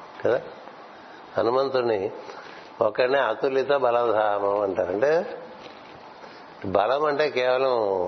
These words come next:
ఈ కండరాలు పెంచి సిక్స్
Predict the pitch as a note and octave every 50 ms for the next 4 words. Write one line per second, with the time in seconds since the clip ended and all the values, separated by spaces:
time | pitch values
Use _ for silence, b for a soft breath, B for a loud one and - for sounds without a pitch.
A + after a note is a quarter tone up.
0 | F#2 - - A#2 A2+ - - - - - - - - - - - - - B2+ A2+
1 | - - A2+ G#2 G#2+ A#2+ C3 C3+ C#3 C#3 C3 C3 C3+ B2+ B2+ B2+ A#2+ - - C#3
2 | C3+ C3+ C3+ - - B B B B B B - - - - - B2 - - -